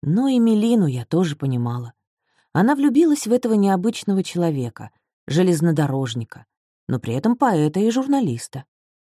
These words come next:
Но ее хрупкий ум не выдержал столкновения с жестокой реальностью, в которой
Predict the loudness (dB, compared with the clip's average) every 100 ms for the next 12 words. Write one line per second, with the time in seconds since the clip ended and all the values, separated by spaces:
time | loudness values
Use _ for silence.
0 | _ 0 4 4 4 2 0 -2 -2 0
1 | 2 4 4 2 2 0 0 0 -2 -2
2 | -2 -2 -2 -2 0 2 2 0 -2 -6
3 | -6 -8 -2 -2 0 -2 -2 -4 -8 -10
4 | -12 _ _ -14 -8 -6 -2 -2 0 -4